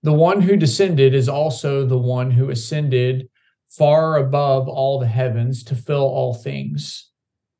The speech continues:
And he himself gave to some, gave some to be apostles, some prophets, some evangelists, some pastors and teachers,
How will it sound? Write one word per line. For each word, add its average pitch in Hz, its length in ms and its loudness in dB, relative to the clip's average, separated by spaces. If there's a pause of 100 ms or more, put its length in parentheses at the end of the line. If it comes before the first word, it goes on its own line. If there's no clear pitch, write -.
(180)
And 156 80 6
he 196 280 8
himself 160 760 2
gave 147 380 0
to 143 100 -6
some, 165 520 -4 (180)
gave 165 340 0
some 160 440 -2
to - 80 -4
be 135 100 -2
apostles, 135 640 -6
some 127 300 -4
prophets, - 800 -6 (460)
some 151 400 2
evangelists, 135 840 2
some 143 260 -4
pastors 151 800 -4
and 143 200 -2
teachers, 127 720 -4